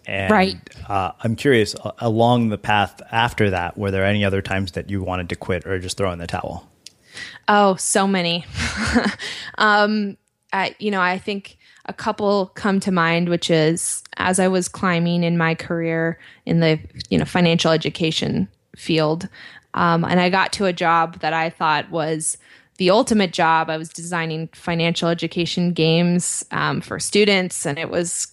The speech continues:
Speaker 2: creative, and, but it was also using my personal finance passion and background.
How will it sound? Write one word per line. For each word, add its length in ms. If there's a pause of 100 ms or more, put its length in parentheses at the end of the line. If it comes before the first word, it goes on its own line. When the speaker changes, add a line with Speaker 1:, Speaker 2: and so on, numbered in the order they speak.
(160)
Speaker 2:
creative, 800
and, 240
but 120
it 40
was 160
also 220
using 200
my 120
personal 360
finance 720 (420)
passion 440
and 180
background. 640